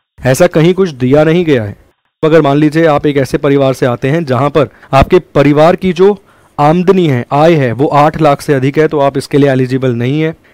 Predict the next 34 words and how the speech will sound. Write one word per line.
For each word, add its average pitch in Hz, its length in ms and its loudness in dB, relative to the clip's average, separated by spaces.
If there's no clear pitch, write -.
इसके 151 280 2
साथ-साथ 180 440 -2
अगर 135 220 0
आप 147 140 2
आईआईटी, 147 440 2
आईआईएम 147 320 2
के 147 100 -2
छात्र 139 320 -2
हैं, 147 120 0
आप 139 240 -2
इसके 143 200 -4
लिए 143 120 4
eligible 131 480 0
नहीं 131 260 -2
हैं। 156 160 -4
इसके 160 320 0
साथ-साथ 175 580 0
अगर 170 360 4
आपके 156 400 0
माता-पिता 151 680 0
या 151 160 0
आपकी 139 220 -4
family 139 340 -2
में 156 120 -2
कोई 165 140 -2
सरकारी 135 480 -2
नौकरी 156 320 -2
करता 143 260 -2
है, 160 140 0
तो 139 260 -4
भी 175 240 -2
आप 156 200 0
इसके 139 280 -2
लिए 135 300 0